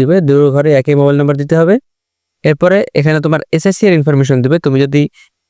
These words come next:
এসএসসি পরীক্ষা দিয়ে থাকো কিংবা মাধ্যমিক শিক্ষা বোর্ড থেকে দিয়ে থাকো তাহলে এসএসসি, আর যদি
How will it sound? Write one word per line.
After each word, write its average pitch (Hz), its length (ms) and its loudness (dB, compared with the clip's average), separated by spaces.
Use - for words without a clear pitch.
এসএসসি 190 340 0
পরীক্ষা 151 260 -2
দিয়ে 135 180 0
থাকো 156 180 -2
কিংবা 139 260 0
মাধ্যমিক 151 400 0
শিক্ষা 160 240 -2
বোর্ড 156 160 -2
থেকে 160 200 -2
দিয়ে 160 180 0
থাকো 185 200 0
তাহলে 143 220 0
এসএসসি, 165 300 -2
আর 143 120 2
যদি 139 140 -2